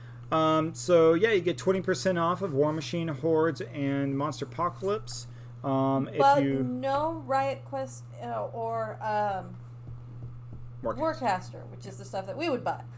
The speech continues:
Speaker 1: Yes. Um, you do, they, they still have something going on for them. If you buy one of the,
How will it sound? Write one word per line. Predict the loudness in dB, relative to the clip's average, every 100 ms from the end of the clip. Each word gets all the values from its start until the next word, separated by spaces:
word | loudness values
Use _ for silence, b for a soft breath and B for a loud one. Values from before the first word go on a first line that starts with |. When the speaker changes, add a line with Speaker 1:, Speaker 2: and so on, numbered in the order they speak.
| -16 4
Speaker 1:
Yes. | 4 4 0 -12 -14 B B B B
Um, | -2 0 2 0
you | 2 0
do, | 0 2 4 4 4 2 2 -2 -6 -14 -16 -16 -16 -16 -16 -16 -16 -14 -2
they, | 4 6
they | 8 4
still | 8 8 8
have | 6 2
something | 0 0
going | 0 -2
on | 0 -2
for | -2 2
them. | 2 2
If | -6 -4
you | -4
buy | 0 2 4 4
one | 4 4 2 0
of | -2 0 0 0 -2
the, | -2 0 0